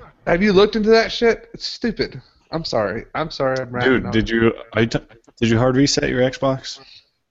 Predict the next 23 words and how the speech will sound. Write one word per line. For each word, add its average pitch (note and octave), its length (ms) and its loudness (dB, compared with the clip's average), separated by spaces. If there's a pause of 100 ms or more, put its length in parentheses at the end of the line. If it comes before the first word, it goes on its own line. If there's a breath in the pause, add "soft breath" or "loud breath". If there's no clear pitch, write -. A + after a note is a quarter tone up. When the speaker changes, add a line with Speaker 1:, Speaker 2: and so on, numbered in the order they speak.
(340)
Speaker 1:
I've D#3+ 140 0
hard A3 280 2
reset, A3 440 2
dude. G3+ 140 4
I F3+ 80 2
went F3 180 2
in G3 60 0
and F3+ 100 -2
opened E3+ 280 0
all E3 80 2
my F#3 120 0
ports F3 300 -6
for, D#3 180 -2
like, A#2+ 120 -10
Destiny D#3 520 -2
and C#3 100 -6
all C#3 120 0
the D3+ 80 -4
games D3 260 -6
I'm D3+ 100 -8
playing. B2 280 -6
Speaker 2:
Did A#2 160 -2
you A2+ 120 -4